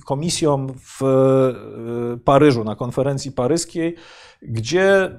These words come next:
bardzo długo Polacy i Czesi nie mogli się dogadać,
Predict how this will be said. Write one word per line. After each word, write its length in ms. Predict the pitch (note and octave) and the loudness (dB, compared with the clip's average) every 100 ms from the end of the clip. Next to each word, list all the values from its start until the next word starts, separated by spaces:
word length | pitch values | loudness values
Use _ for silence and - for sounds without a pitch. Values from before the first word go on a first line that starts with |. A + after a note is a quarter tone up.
| - | -16
bardzo 540 | - - B2 D3+ E3 D3 | -16 -12 2 2 2 -2
długo 300 | C#3+ D#3+ C#3+ | -2 -4 -2
Polacy 400 | C#3+ C#3 C#3 C#3 | 0 0 -2 -6
i 300 | C3 C3 A#2+ | -6 -8 -6
Czesi 340 | C#3 C3+ C#3 | -4 -4 -6
nie 120 | C3+ | -8
mogli 280 | C#3 C3+ B2+ | -4 -6 -6
się 180 | - B2 | -10 -8
dogadać, 840 | A#2 A#2+ D#3 F3+ F3+ F3+ - _ | -4 0 0 2 0 -2 -18 _